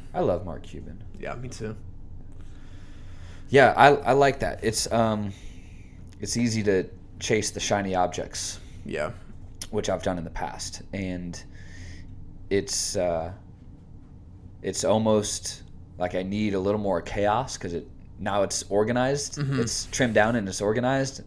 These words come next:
Speaker 1: and it almost freaks me out. Where it's
Speaker 2: Yeah.
Speaker 1: like, "Wait, like,
Speaker 2: Am I doing enough?
Speaker 1: am I, am I, am I going to bed too early?
Speaker 2: Yeah.
Speaker 1: Am I not getting up early enough?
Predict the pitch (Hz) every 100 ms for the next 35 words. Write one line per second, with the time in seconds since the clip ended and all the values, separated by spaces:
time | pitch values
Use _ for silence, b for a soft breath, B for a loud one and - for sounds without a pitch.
0 | - 90 87 95 123 131 - 139 135 147
1 | 139 175 - - 92 110 107 76 - B
2 | B B B B B B B - 78 -
3 | - - - - - 135 131 139 156 -
4 | - - 101 98 - 92 92 87 82 85
5 | B B B B 87 92 104 101 - 76
6 | 95 135 165 165 B B B - - -
7 | 120 117 110 110 107 110 107 98 123 104
8 | 107 151 165